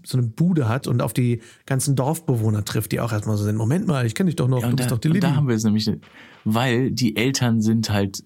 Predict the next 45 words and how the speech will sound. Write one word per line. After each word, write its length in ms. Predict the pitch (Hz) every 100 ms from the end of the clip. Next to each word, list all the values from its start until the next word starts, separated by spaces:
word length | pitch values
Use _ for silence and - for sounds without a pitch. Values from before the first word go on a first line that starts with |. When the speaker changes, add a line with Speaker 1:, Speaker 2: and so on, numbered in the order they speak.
| -
Speaker 2:
von 300 | - 123 113
der 80 | 107
Provence 480 | 95 107 107 110 -
dann 300 | 107 101 92
in, 160 | 101
äh, 100 | 107
von, 300 | 107 107 87
von 160 | - 113
der 100 | 110
Provinz, 540 | 92 101 107 117 - - - - - _ -
äh, 160 | 113
nach 160 | 104 107
Frankfurt 460 | - 113 113 120 113
gezogen 440 | 110 - 127 117
und 80 | 104
deswegen 320 | 107 113 104
hat 120 | 104
sie 120 | -
halt 160 | 101 101
auch 80 | -
die 140 | -
Oma 240 | - 113 98
aus 160 | 87
den 80 | 92
Augen 200 | - 85
verloren. 380 | - - 110 110
Speaker 1:
Genau. 220 | 143 151
Speaker 2:
Was 120 | 107 104
ich 100 | 110
meine? 260 | 98 113 120 - - -
Deswegen, 520 | 110 110 107 107 - -
und 200 | 101 110
deswegen 260 | 107 113
ist 80 | 110
das 180 | 110 -
Kochen 300 | - 120 127
untergegangen 760 | 120 123 127 117 110 110 117
und 240 | 107 104 104
das, 280 | 101 - - - - -
"Wir 100 | 107
schicken 260 | - 107 110
dich 120 | 101
auf 100 | 95
eine 120 | 101
Elite-Schule" 800 | 95 107 110 - 113 107 101 101